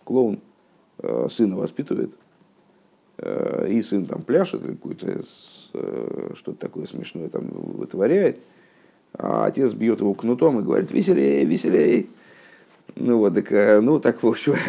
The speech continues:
<laughs> да, такой кошмар. Э, не всегда получается так, чтобы было веселей,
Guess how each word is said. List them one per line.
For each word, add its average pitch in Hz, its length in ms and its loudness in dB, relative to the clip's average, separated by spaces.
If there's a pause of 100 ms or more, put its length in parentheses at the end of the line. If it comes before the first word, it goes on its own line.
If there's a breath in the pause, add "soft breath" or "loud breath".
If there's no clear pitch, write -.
(120)
<laughs> - 260 -6
да, 85 200 2
такой - 240 -6
кошмар. - 460 -4 (720 loud breath)
Э, 113 920 8 (520)
не 120 240 2
всегда 135 400 4
получается 110 480 2
так, - 100 -6
чтобы 92 220 -6
было 104 160 4
веселей, 113 680 2